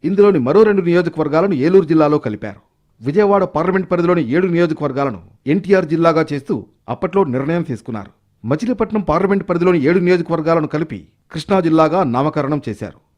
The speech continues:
విజయవాడకు అత్యంత సమీపంలోని పెనమలూరు, గన్నవరం నియోజకవర్గాలను కృష్ణా జిల్లాలో కలిపారు. ఇక నూజివీడు, కైకలూరు నియోజకవర్గాలు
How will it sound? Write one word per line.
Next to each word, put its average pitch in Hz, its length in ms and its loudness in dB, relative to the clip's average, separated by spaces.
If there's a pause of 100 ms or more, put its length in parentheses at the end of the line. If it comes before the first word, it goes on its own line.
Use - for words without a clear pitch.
(200)
విజయవాడకు 190 600 2
అత్యంత 214 300 0 (100)
సమీపంలోని 175 640 0
పెనమలూరు, 151 420 2 (300)
గన్నవరం 190 380 2
నియోజకవర్గాలను 151 720 -2 (280)
కృష్ణా 175 340 -2
జిల్లాలో 139 380 2
కలిపారు. 104 340 -10 (240)
ఇక 185 140 -4 (200)
నూజివీడు, 156 500 0 (160)
కైకలూరు 170 440 0
నియోజకవర్గాలు 135 580 -2